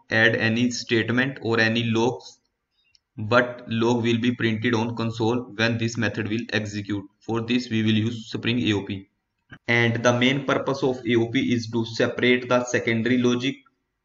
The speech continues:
from its business logic. So this is our business logic,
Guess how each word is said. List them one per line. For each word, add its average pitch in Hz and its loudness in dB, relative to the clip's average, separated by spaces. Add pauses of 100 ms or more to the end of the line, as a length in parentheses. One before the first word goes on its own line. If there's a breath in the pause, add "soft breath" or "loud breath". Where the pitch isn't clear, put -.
from 123 0
its 123 0
business 110 -2
logic. 98 -2
So - -6
this 123 0
is 120 0
our 117 2
business 117 -2
logic, 127 -2